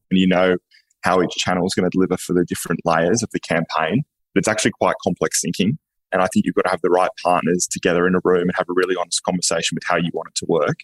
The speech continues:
So I think that is something that probably we haven't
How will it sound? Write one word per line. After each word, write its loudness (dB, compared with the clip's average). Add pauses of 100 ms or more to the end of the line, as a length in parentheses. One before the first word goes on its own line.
(600)
So 2
I 2 (100)
think 4 (1200)
that 2
is 0
something -4
that -12
probably 0 (100)
we -2 (140)
haven't 0